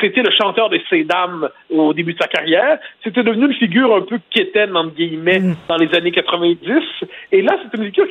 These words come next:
Speaker 1: qui, qui était réapparue de, de positive manière, de belle manière depuis une vingtaine d'années, depuis quinze, vingt ans environ. Et, euh, je pense qu'au,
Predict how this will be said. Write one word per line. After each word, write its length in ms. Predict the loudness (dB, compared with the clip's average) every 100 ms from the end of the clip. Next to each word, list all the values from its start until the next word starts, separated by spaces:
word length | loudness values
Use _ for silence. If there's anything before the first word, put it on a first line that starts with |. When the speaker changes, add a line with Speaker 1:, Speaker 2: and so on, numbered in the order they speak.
| -4
Speaker 1:
qui, 100 | -6
qui 120 | -2
était 140 | 0
réapparue 840 | 0 0 0 0 0 0 0 -4 -6 _ _
de, 280 | 2 2 2
de 140 | 0 -4
positive 680 | -4 2 2 2 -2 -2
manière, 420 | 0 0 2 0 0
de 100 | -2
belle 320 | 0 0 0
manière 420 | -4 -2 -2 -2
depuis 220 | -4 -10
une 80 | -4
vingtaine 440 | -2 -2 -2 -4
d'années, 300 | -2 0 -2 -6
depuis 280 | -10 -12
quinze, 280 | -2 0 0
vingt 200 | -2 -2 0
ans 80 | -2
environ. 400 | 0 -2 -2 -4 -8 -20 -8 0
Et, 360 | 2 0 -2
euh, 160 | -2 -2 -2
je 40 |
pense 220 | -2 -4
qu'au, 280 | -2 -6 -8